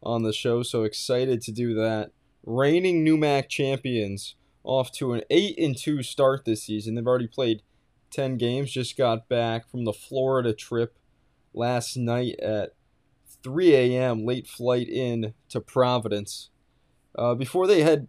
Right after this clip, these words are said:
went down to Florida, though, they played three games up north, all at a neutral site in Northborough. An eleven five win over Nichols, a five nothing loss to Brandeis, and then another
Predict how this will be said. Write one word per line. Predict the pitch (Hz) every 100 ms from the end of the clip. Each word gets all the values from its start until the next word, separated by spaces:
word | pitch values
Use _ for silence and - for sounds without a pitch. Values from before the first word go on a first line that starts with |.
| -
went | 156 160
down | 170 160
to | 131
Florida, | 156 160 156
though, | 147 127
they | 131 120
played | - 127 117
three | - 139 135
games | 135 131 120
up | 123 113
north, | 120 127 123 110 - - _ _ _ -
all | 123 123 131 107
at | 120 120 110 - - _
a | 117
neutral | 123 131 120 131 117
site | 113 - 135 127 131
in | 117 113
Northborough. | 120 123 - - 110 104 113 - _ _ _
An | 117
eleven | 120 139 147
five | 135 - 139 131 117
win | 123 131 127 127 -
over | - 123 117 113
Nichols, | 117 127 127 117 101 101 104 - - _ _ _ _ _ -
a | 110
five | - 131 135 143
nothing | 135 131 123
loss | 131 127 -
to | 123
Brandeis, | 101 123 120 120 120 127 -
and | 113
then | 113
another | 113 120 120 120 113